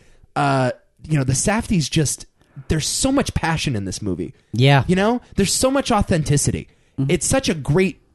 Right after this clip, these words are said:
Speaker 1: basketball stats movie, gambling movie, a great New York movie. You know, there's
Speaker 2: Yeah,
Speaker 1: actually
Speaker 2: it's
Speaker 1: a
Speaker 2: pretty good.
Speaker 1: moment, it was, it was kind of funny, 'cause again, you're right, the score is very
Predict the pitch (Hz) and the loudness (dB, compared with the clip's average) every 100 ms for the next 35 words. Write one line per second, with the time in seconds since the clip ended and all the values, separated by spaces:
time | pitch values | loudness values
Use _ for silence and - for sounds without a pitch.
0 | - - 165 - 254 - 247 247 240 240 | -10 -4 -2 0 0 2 0 0 0 0
1 | 240 226 _ - 107 156 208 214 226 220 | -2 -4 _ -18 -6 -2 0 0 2 2
2 | 226 233 226 - _ _ _ - 143 156 | 2 2 0 -4 _ _ _ -8 -2 0
3 | 214 135 151 151 123 190 247 277 294 339 | 0 0 0 2 2 2 0 0 0 2
4 | 403 294 _ _ _ _ - 233 233 254 | 0 -2 _ _ _ _ -4 0 2 2
5 | 220 233 202 175 208 180 135 135 135 180 | 2 0 0 2 0 0 -6 -8 -2 -2
6 | 147 160 151 185 170 175 147 101 - _ | -2 -6 -4 -4 -2 -2 -2 -4 -8 _
7 | - 170 147 151 123 135 160 113 117 - | -4 -2 -2 -4 -2 -2 -2 -2 -4 -2
8 | 139 131 131 131 120 | 0 0 0 0 -2